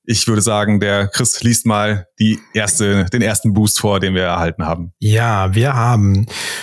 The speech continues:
Speaker 2: fünftausend Sats vom Steipjutzli zur letzten Buchfolge bekommen. Äh, das ist die Buch-, nee, Buchclub-Folge,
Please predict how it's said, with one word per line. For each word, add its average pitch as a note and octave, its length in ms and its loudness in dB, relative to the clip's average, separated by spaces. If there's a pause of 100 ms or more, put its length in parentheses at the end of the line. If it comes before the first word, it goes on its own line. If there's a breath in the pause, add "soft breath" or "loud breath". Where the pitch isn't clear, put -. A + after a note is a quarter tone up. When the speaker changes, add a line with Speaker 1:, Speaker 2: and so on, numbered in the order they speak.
Speaker 2:
fünftausend D#3 920 0
Sats - 480 -2
vom C#3 500 2
Steipjutzli C3 1700 0 (520 loud breath)
zur C#3+ 260 0
letzten C#3+ 440 2
Buchfolge A2 560 2
bekommen. G2 720 2 (480)
Äh, A2 260 2
das G#2+ 180 0
ist - 140 -4
die C3+ 60 2
Buch-, D#3+ 260 2
nee, A#2 140 4
Buchclub-Folge, E3+ 920 0